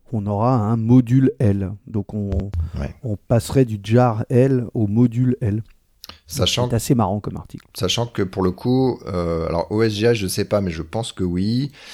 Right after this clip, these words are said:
Speaker 2: Euh, J boss module, euh, aussi, et, euh, Célon aussi, parce qu'ils utilisent J boss module,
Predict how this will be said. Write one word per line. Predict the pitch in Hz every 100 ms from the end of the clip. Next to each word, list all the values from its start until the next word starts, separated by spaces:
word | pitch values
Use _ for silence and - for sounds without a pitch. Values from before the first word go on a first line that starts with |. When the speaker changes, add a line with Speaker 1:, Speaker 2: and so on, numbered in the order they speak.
| - - -
Speaker 2:
Euh, | 80 78 78 78 80 80
J | 76 80 87
boss | 95 - -
module, | 98 92 98 104 95
euh, | 87 78 76 76 73
aussi, | 90 92 - - 107 110 117 120 110 -
et, | 82 80 78
euh, | 76 73 -
Célon | - 95 90 90
aussi, | 85 98
parce | -
qu'ils | 85
utilisent | 76 85 78
J | 78
boss | 82 -
module, | 82 104 117